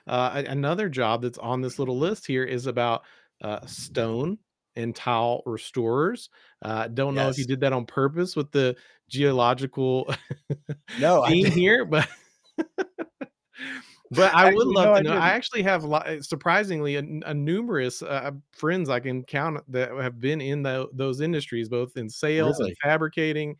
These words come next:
Speaker 1: and I recently went through a renovation a couple of years ago in my house and had to go through the whole process as a consumer, so I would love to hear your insights o-, on, uh, your
Speaker 2: Yeah.
Speaker 1: sh-, uh, uh, I'm assuming short-lived time,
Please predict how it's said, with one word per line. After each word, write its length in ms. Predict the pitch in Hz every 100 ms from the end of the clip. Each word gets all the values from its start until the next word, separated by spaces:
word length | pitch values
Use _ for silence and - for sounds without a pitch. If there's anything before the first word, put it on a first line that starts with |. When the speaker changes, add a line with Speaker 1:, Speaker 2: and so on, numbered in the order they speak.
| - - _
Speaker 1:
and 200 | 117 120
I 240 | 113 113 107 -
recently 520 | 107 147 - 135 135
went 160 | 139
through 260 | 139 135 127
a 40 | 120
renovation 520 | 135 131 135 147 147
a 60 |
couple 200 | 135 143
of 60 | 139
years 160 | 139 139
ago 140 | 143
in 60 | 139
my 120 | 139
house 260 | 151 147
and 80 | 123
had 120 | 113 123
to 60 |
go 160 | 117 123
through 180 | 135 127
the 100 | 117
whole 160 | 143
process 440 | 131 131 127 - 127
as 100 | 113
a 60 | 113
consumer, 580 | 123 113 160 160 165
so 260 | 156 131 120 - - -
I 160 | - 170
would 160 | 180 160
love 180 | 165 156
to 60 |
hear 140 | 151 143
your 200 | 135 139
insights 760 | 151 160 156 101 98 107 - _ _ _ _
o-, 80 | 135
on, 360 | 135 139 139 143
uh, 40 |
your 300 | 147 143 143
Speaker 2:
Yeah. 20 | 143
Speaker 1:
sh-, 160 | - - 156
uh, 140 | 151
uh, 120 | 151 139
I'm 160 | 143 143
assuming 440 | - 208 233 180
short-lived 680 | 131 - 233 247 156 120 120
time, 400 | - 104 104